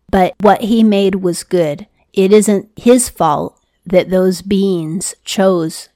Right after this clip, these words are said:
to turn against him. And the fact that he still allows Satan to torment and tempt us on earth is also for his glory, so that we can prove our love for the Lord and earn rewards in his eternal heaven.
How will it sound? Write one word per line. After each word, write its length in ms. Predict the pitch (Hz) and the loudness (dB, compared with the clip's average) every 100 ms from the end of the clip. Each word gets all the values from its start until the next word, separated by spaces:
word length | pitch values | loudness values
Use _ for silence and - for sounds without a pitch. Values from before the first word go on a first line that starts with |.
| _ | _
to 400 | - 185 170 113 - | -2 0 0 -2 -6
turn 300 | - 190 180 | -2 0 0
against 440 | 165 165 160 - | -2 -4 -6 -10
him. 240 | 165 147 - _ - | -10 -10 -14 _ -2
And 200 | 202 196 | 2 2
the 60 | |
fact 400 | - 196 214 - | 2 -2 -2 -6
that 180 | 185 196 | -8 -4
he 120 | 202 | -6
still 500 | 190 - 202 196 190 | -4 -2 0 0 0
allows 580 | 180 180 180 190 - 302 | -2 -2 -2 -4 -6 -12
Satan 640 | - 190 190 - 175 180 - _ | -4 -2 -2 -4 -4 -6 -12 _
to 260 | - 208 175 - | -4 -2 -2 -4
torment 520 | - 208 202 196 190 - | -4 -2 0 0 -4 -6
and 220 | 180 175 | -6 -6
tempt 380 | - 196 190 - | -4 -4 -4 -6
us 300 | 147 190 - - | -6 -8 -16 -10
on 240 | 170 160 | -8 -8
earth 480 | - 208 190 - - - | -6 -4 -4 -8 -14 -2
is 160 | 196 185 | 0 2
also 400 | 180 185 - 190 | 0 0 -4 -6
for 320 | - 185 175 | -4 -4 -2
his 220 | 175 170 | -6 -6
glory, 540 | - 175 165 151 165 - | -6 -4 -4 -6 -10 -12
so 180 | - 185 | -4 -2
that 280 | 180 170 | 0 -2
we 160 | 185 202 | 0 0
can 200 | - 190 | 0 -4
prove 300 | - 202 190 | 0 0 0
our 160 | 165 156 | -2 -2
love 300 | 165 180 185 | -2 -4 -6
for 180 | - 180 | -8 -6
the 120 | 165 | -4
Lord 400 | 156 156 156 156 - | -4 -4 -6 -10 -8
and 260 | 175 175 - | -4 -4 -4
earn 320 | 185 180 180 | -4 -2 -2
rewards 800 | 165 165 175 196 185 151 170 - _ _ | -4 -4 -2 -2 -2 -4 -10 -18 _ _
in 200 | 180 185 | -6 -4
his 260 | 185 175 | -4 -4
eternal 520 | 185 - 196 180 147 170 | -6 -6 -6 -6 -6 -8
heaven. 440 | 190 185 185 196 | -8 -8 -10 -14